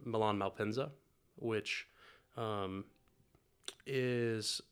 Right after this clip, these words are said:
kind of a weird layout for an airport.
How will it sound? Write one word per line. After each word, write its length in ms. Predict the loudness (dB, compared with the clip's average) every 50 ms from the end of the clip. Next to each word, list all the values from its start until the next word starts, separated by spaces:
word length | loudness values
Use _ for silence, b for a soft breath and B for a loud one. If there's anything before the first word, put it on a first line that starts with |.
| _ _ _ _ -14 -6
kind 160 | -2 0 2
of 60 | 2
a 60 | 2
weird 500 | 0 0 0 2 4 4 4 4 2 -2
layout 480 | -4 -4 -2 0 2 2 2 2 0 0
for 120 | -2 -2
an 80 | 0 0
airport. 520 | 0 0 -2 -2 -2 -2 0 0 -2 -6